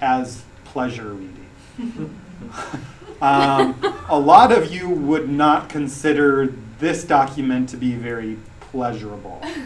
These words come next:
Some of you may. If so, have at it. Okay? But how I recommend you use, how, how I recommend you use it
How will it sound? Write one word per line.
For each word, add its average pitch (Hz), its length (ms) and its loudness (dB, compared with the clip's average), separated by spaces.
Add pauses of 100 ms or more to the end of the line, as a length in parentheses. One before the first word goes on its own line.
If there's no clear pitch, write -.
(240)
Some 294 320 2
of 196 200 2
you 185 160 -4
may. 151 680 0
If 151 200 -2
so, 170 540 4
have 131 360 2
at 131 380 2
it. - 800 -2
Okay? 262 880 2 (580)
But 226 300 8 (100)
how 190 220 4
I 175 140 6
recommend 175 600 2
you 160 160 2
use, 190 560 2 (300)
how, 147 300 0 (400)
how 160 200 0
I 226 140 2
recommend 185 440 -2
you 139 120 2
use 175 400 -2
it 123 220 -6